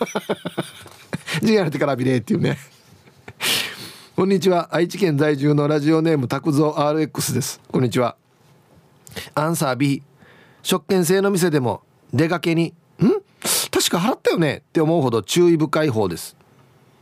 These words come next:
飲んだお店で出かけに支払いしようとしたら、前のお客様から、 あなたの分もすでにいただきましたと言われたことは、残念ながらありません。ないんかい。 はい。いいですね。リクエスト。えー、加山&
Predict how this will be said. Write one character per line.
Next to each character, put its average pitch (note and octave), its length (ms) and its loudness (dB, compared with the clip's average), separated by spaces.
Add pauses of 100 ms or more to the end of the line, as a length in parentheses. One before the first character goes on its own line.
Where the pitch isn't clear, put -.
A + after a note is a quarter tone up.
(120)
飲 F#3 160 2
ん A3+ 120 0
だ A#3 120 2
お G3 60 0
店 D#3+ 240 0
で D#3+ 240 0
出 B2+ 240 0
か E3 100 -2
け E3+ 140 0
に E3+ 240 0
支 F#3 160 0
払 F3+ 240 2
い F3 60 0
し E3 120 -2
よ D3 80 4
う B2+ 60 -4
と B2 80 -2
し - 80 -4
た A#2+ 100 -2
ら、 F2+ 180 -6 (380)
前 B3+ 240 2
の A3+ 140 2
お F3 40 0
客 F#3 180 -4
様 G3+ 220 0
か D3+ 120 -2
ら、 C3 160 0
あ - 20 0
な G3+ 100 0
た B3 120 -2
の D#3 80 0
分 D3+ 160 2
も B2+ 100 2
す D#3 140 0
で F3 100 2
に C#3 60 -2
い A#2 40 -4
た D#3 100 -2
だ D3 100 -2
き E3 80 -2
ま E3+ 100 2
し D#3+ 100 -4
た D#3+ 100 -4
と D3+ 80 0
言 C3+ 100 4
わ C3+ 80 2
れ C3 60 -8
た C3+ 100 -6
こ B2 100 -6
と G2 140 -2
は、 E2 160 -4 (360)
残 C#3+ 200 0
念 F3 100 0
な G#3+ 80 2
が F#3+ 80 0
ら A2+ 80 -4
あ G2 60 -6
り A#2+ 60 -2
ま D3+ 100 0
せ D#3+ 120 -2
ん。 - 80 -6 (600)
な A2+ 160 2
い D#3 60 0
ん A2 40 -4
か - 140 -8
い。 - 100 -12 (640)
は - 140 -8
い。 - 100 -12 (1040)
い C#3 80 2
い E3 60 2
で E3 80 2
す C#3+ 100 2
ね。 D3+ 140 2
リ C#3+ 100 0
ク F3 140 0
エ E3+ 80 4
ス - 100 -6
ト。 G#2+ 300 -2 (400)
え B2 160 2
ー、 A#2 60 -4
加 G3 160 0
山& D#3+ 280 0